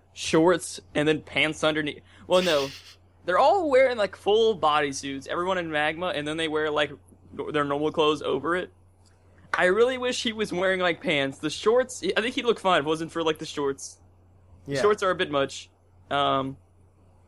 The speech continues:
Speaker 1: but, like, back in the o-, other generation, he looked really hype 'cause he had, like, this really long
Speaker 2: Mm-hmm.
Speaker 1: jacket with, like, uh, black pants.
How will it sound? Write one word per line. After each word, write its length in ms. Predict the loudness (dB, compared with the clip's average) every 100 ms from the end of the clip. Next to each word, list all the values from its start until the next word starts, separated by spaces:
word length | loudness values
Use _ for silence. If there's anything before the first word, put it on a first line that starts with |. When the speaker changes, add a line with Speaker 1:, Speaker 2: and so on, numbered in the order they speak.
| _ -20 -20 -20 _ -20 -20 _ 0
Speaker 1:
but, 140 | 2
like, 160 | 2 2
back 160 | 0
in 60 | 0
the 120 | 0
o-, 100 | 0
other 240 | 0 0 -2
generation, 500 | -2 -2 -2 -4 -4
he 60 |
looked 140 | -2 2
really 180 | 2
hype 260 | 4 2 -2
'cause 120 | -2
he 60 | 0
had, 80 | 0
like, 100 | 0
this 120 | -4
really 200 | 0 0
long 280 | 2 2 2
Speaker 2:
Mm-hmm. 60 | 0
Speaker 1:
jacket 500 | 0 -2 -2 -6 -6
with, 160 | -8
like, 280 | -2 -2 -2
uh, 300 | -2 -2 -4
black 320 | -6 -4 -4 -4
pants. 480 | -4 -4 -6 -18